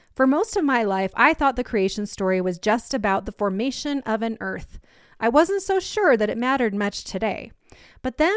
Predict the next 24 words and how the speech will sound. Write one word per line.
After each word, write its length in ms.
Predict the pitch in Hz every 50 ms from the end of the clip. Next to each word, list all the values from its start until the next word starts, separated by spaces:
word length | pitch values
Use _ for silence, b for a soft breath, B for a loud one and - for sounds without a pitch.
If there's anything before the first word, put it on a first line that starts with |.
| 440 -
I 120 | - 254 247
noticed 380 | 226 214 226 240 254 247 -
something 460 | - 226 202 214 - 226 214 214 220 -
amazing. 680 | - 226 214 202 190 170 165 190 - 180 - - - 226 - _ _ _ _ _ _ _ _ _ _ _
The 120 | 185 202 -
creation 520 | - 233 226 240 294 339 - - 349 302
story 520 | - - - 202 190 175 185 190 208 226 -
was 200 | - 220 226 214
about 360 | 254 220 233 233 233 - -
me. 460 | 233 220 262 320 320 226 - - - - b b b b b b b b b b b -
I'm 100 | 262 277
quite 300 | - - 440 508 466 -
serious. 720 | - - 392 403 359 285 196 - - - - - - - - _
The 120 | - 254 -
creation 680 | - - 320 330 359 427 440 - - 254 226 220 220
is 180 | - 247 226 269
not 220 | 330 381 480 -
merely 340 | 262 294 311 320 311 285 247
the 120 | 202 202
story 420 | - - - 254 262 277 269 240 202
of 100 | 185 196
a 60 | 185
heavenly 440 | - - 220 220 233 214 190 185 185
body. 600 | 180 208 233 277 285 - - 185 190 226 -